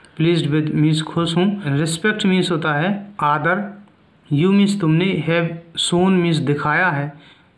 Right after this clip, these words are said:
So, so means दिखाना, उसकी third form, have के साथ third form आती है हमेशा। Shown means दिखाया है, me means मुझे,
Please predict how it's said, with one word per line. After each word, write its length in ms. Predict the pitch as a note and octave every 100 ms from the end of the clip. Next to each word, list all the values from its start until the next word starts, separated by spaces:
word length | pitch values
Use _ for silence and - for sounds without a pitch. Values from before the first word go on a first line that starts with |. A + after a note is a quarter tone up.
| _ _
So, 320 | - F#3 F3+ F3+ -
so 220 | G#3 A3
means 260 | A#3 G3 E3+
दिखाना, 320 | F3+ G3+ A3+
उसकी 200 | G#3 G3
third 300 | E3 F#3 F3
form, 160 | F3
have 320 | C3 E3 F#3+ F#3+
के 80 |
साथ 200 | G#3+ A3
third 340 | A3 F#3+ F#3+ F#3
form 180 | G3+ E3+
आती 240 | D3+ F3
है 220 | D#3 D3
हमेशा। 600 | C3+ C#3 B2+ C#3+ C3 -
Shown 400 | - - F3 F3+
means 140 | F3 D3+
दिखाया 460 | D3 D3 D#3 F3+
है, 260 | E3 D3 D3
me 240 | D3 D#3+
means 300 | D3+ D#3 D#3
मुझे, 460 | C3 B2 C3+ C3+